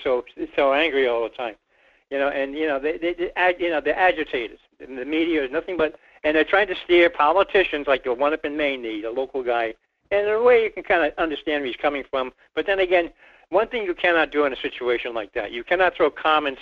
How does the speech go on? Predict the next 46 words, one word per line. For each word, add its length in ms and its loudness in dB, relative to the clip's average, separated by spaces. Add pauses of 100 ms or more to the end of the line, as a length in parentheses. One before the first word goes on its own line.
sense 180 0 (120)
out 200 0
the 80 -4
window 540 -2 (540)
in 260 0
lieu 300 4
of 260 4 (100)
some 220 0
knee-jerk 500 0
reaction, 580 -2 (500)
which 200 -4
will 140 -4
have, 380 0
in 340 -4
the 80 -4
long 360 4
run, 200 2
will 100 -2
have 220 -2
no 260 4
effect 380 -2
on 140 -4
anything, 420 -4 (240)
because 320 2
these 180 -4
perpetrators 680 2
will 80 -4
just 220 -2
put 160 -6
the 180 2
A 180 6
R 160 2
fifteen 420 -8
down 260 -6
or 80 -8
the 180 -6
s-, 220 -16 (160)
assault 520 4
weapon 460 2
down, 340 2
if 280 -18
you 80 -4
wanna 160 -4
call 260 -4
it 100 -14
that, 260 -6